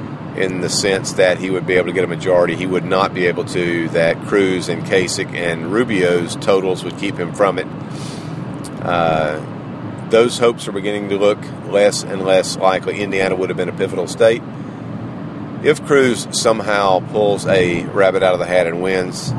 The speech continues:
uh, that would turn the tables. But the, uh, the remaining polls that I looked at just this morning on Real Clear Politics have Trump in, uh, in the lead in,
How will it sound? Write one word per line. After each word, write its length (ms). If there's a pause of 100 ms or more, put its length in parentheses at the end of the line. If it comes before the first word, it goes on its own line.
(100)
uh, 420
that 180
would 100
turn 220
the 60
tables. 460
But 320 (800)
the, 280
uh, 320
the 120
remaining 400
polls 320
that 100
I 40
looked 240
at 160
just 240
this 160
morning 260
on 140
Real 160
Clear 160
Politics 720 (540)
have 160
Trump 340
in, 380 (160)
uh, 360
in 160
the 80
lead 300
in, 400